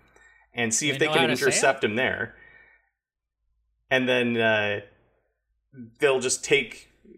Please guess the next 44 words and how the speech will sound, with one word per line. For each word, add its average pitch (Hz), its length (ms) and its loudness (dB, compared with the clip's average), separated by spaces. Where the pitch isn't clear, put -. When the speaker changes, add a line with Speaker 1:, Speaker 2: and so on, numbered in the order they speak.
Speaker 1:
from 139 260 0
there, 131 280 6
they'll 160 160 0
just 127 200 -4
take 139 220 0
it - 120 -2
back 117 280 2
to 113 60 -4
Greyhawk, 131 540 -2
'cause 113 180 -4
Greyhawk 110 540 0
is 113 180 0
right 117 180 2
on 113 120 2
the 113 60 0
water. 147 400 -4
Speaker 2:
But 143 120 -8
do 151 100 -10
they 165 160 -6
know 190 180 -6
how 185 180 0
to 180 80 0
use 175 320 -6
a 160 100 -2
boat? 208 360 -2
Speaker 1:
Uh, 143 420 6
they 156 220 2
don't 190 480 2
know 170 460 4
extremely 156 760 0
well 127 360 4
how 117 180 4
to 117 80 0
use 117 240 0
a 120 60 0
boat. 98 580 -2
Uh, 104 380 4
Eric, 165 340 4
I 117 100 2
believe, 107 340 -2
had 110 360 0
some 104 260 -4
skills 107 680 2
that 101 460 -2